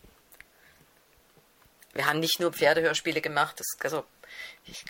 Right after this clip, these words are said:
hab auch mal irgendwelche Detektivsachen und so und ich hab sowieso schon als Kind früh angefangen, ähm, naja, so eine Art Hörspiele zu machen. Also eigentlich hab ich nur mit meiner Anlage halt irgendwelche Geräusche abspielen lassen und den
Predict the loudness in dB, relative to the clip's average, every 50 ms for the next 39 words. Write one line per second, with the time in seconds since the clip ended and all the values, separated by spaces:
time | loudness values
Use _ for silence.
0 | 0 0 0 -2 -4 -2 0 0 2 2 2 0 0 0 -2 -2 -4 -8 -4 -4
1 | -4 -4 -4 -4 -6 -4 -4 -2 -2 0 4 4 4 4 2 -2 -6 -6 -4 -6
2 | -4 -2 0 2 2 4 2 2 0 -4 -8 -10 -14 -16 -16 -16 -16 -18 -18 -18
3 | -18 -18 -20 -20 -20 -20 -20 -20 -20 -20 -20 -20 -20 -20 -20 -18 -18 -18 -18 -20
4 | -20 -20 -20 -20 -20 -20 -20 -20 -20 -20 -20 -20 -20 -20 -20 -12 -10 -8 -8 -2
5 | 0 0 0 0 0 -2 0 0 0 0 0 -2 2 4 6 6 6 4 0 -2
6 | -4 -4 -4 -6 -6 -2 -2 0 4 4 4 4 4 2 -2 -4 0 2 2 4
7 | 4 2 0 0 -4 -6 -2 0 0 0 0 -2 -4 -8 -10 -10 -8 -4 -2 0
8 | 0 0 -2 -2 -4 -4 -4 -2 0 0 0 0 -2 -4 -6 -6 -6 -8 -8 -8
9 | -8 -8 -8 -8 -6 -8 -8 -8 -6 -4 -2 -2 0 2 2 2 0 0 -2 -4
10 | -2 -2 -4 -4 -4 -6 -6 -2 0 0 0 0 -2 -8 -16 -14 -14 -14 -16 -18
11 | -20 _ _ -8 -8 -8 _ -6 -4 -2 0 0 0 0 0 -2 0 2 2 2
12 | 4 4 4 4 4 2 2 2 2 2 2 2 0 -2 0 -2 -4 -4 -2 -2
13 | 0 2 4 4 4 4 4 4 2 2 2 -2 _ _ -6 -6 -2 0 2 2
14 | 2 0 -2 -4 -4 -4 -6 -6 -2 -2 -2 -2 -2 -4 -10 -12 -10 -12 -12 -10
15 | -12 -14